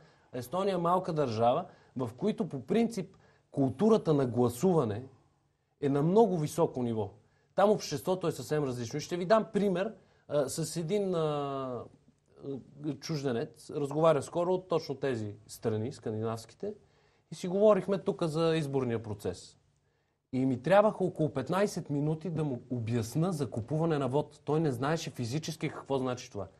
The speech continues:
В такива държави може да се прави експеримент. Но и в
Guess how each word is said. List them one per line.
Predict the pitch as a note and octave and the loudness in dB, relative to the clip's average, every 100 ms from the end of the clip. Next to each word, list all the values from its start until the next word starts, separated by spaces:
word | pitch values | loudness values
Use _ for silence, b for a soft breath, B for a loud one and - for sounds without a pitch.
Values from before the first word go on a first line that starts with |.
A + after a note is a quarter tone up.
| b - | b -10
В | G#2 | -6
такива | A2+ A2 F#3 | -4 2 2
държави | F3 D3+ A#2+ E3+ E3+ | 4 2 4 4 4
може | D#3+ D3+ | 2 2
да | |
се | C#3 | 0
прави | C3+ B2 | 2 2
експеримент. | A#2 A2+ G#2 - b b b | 2 -2 -2 -4 b b b
Но | B2 C3+ | 4 6
и | C3+ | 8
в | B2+ | 6